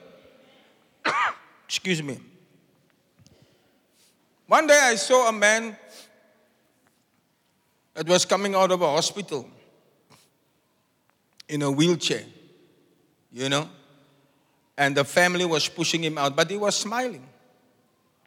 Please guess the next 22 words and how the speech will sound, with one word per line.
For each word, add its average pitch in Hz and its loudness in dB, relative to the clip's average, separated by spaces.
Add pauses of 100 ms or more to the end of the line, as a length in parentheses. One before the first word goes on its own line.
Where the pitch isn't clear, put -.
(1300)
and 151 -8
he 151 -4
was 147 0
happy. 156 -2 (460)
And 175 0
I - 4
asked 196 0
them, 170 -8 (1900)
"What 165 -2
has 185 2
happened 165 -4 (600)
to 147 -10
this 151 -4
man?" 143 -4 (920)
They 160 -2
said, 175 -2
"No, 202 0 (180)
he 156 0
had 165 2
his 175 -2
leg 180 0
amputated." 180 -4